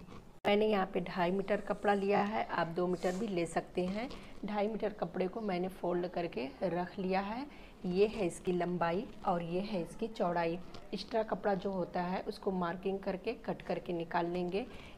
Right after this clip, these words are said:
इस side से भी एक mark कर लेंगे, अक्सर यहाँ पे भी कपड़ा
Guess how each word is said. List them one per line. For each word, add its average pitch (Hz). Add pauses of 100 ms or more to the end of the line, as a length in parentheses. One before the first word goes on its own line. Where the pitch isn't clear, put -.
इस -
side 208
से 240
भी 226
एक 196
mark 175
कर 202
लेंगे, 190
अक्सर 185
यहाँ 175
पे 202
भी 214
कपड़ा 190